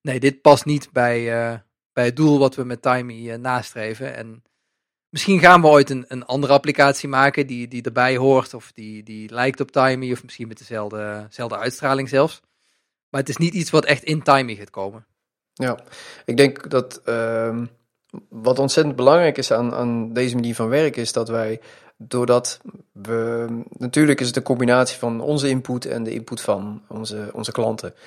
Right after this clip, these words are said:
Speaker 2: Ehm, dat, dat zal, blijft een soort mengelmoes. Maar ik denk dat we, doordat we op die manier werken, ehm, ontzettend de focus houden op wat voor onze klanten het belangrijkste is. Doordat we op die manier turven en het belangrijkste bovenaan zetten.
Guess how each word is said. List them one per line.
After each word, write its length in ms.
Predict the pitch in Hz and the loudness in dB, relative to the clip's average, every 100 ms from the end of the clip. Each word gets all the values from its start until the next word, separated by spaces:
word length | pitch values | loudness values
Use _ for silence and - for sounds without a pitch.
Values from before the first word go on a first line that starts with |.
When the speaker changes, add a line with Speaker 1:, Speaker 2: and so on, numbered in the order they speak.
| - - - | -20 -20 -14
Speaker 2:
Ehm, 320 | 101 98 104 104 | -12 -10 -12 -12
dat, 140 | 107 107 - | -12 -14 -12
dat 200 | 113 110 | -12 -8
zal, 140 | - 107 | -4 -4
blijft 260 | 104 113 - | 0 -2 -2
een 60 | |
soort 180 | - 104 | -6 -6
mengelmoes. 480 | 110 110 104 101 - - - - | -6 -6 -8 -12 -16 -20 -16 -8
Maar 100 | 113 | -2
ik 60 | |
denk 160 | 117 127 | 2 4
dat 180 | 123 - | 4 2
we, 280 | 120 127 - | -6 -6 -8
doordat 380 | 113 123 131 127 | -8 0 2 2
we 60 | |
op 100 | 123 | 0
die 100 | 127 | -2
manier 220 | 127 117 113 | 0 0 0
werken, 460 | 123 147 151 233 - _ _ - | 0 -2 -4 -8 -10 _ _ -10
ehm, 420 | 120 120 120 - - | -6 -4 -6 -8 -10
ontzettend 400 | - 127 156 151 | -6 0 0 0
de 60 | 127 | -2
focus 420 | - 170 170 156 | 6 6 6 6
houden 280 | 139 143 139 | 6 6 2
op 140 | 127 | 0
wat 180 | 127 131 | 2 2
voor 440 | - 127 120 - - | 0 -2 -2 -4 -4
onze 240 | 165 151 | -2 -2
klanten 340 | - 151 175 156 | 2 2 4 0
het 100 | 127 | 0
belangrijkste 580 | 131 143 110 110 - 64 | 2 2 -2 -10 -14 -16
is. 160 | - _ _ _ _ _ _ _ _ _ - _ - | -18 _ _ _ _ _ _ _ _ _ -20 _ -8
Doordat 280 | 110 123 | -2 0
we 180 | 110 120 | 0 -2
op 100 | 113 | -2
die 80 | 123 | -4
manier 220 | 120 113 | -4 -4
turven 400 | - 135 120 107 | -2 -2 0 -4
en 80 | 107 | -10
het 100 | 107 | -10
belangrijkste 500 | 107 113 110 110 - | -8 -8 -8 -10 -10
bovenaan 440 | - - 110 117 117 | -10 -10 -8 -8 -10
zetten. 280 | 101 - | -12 -16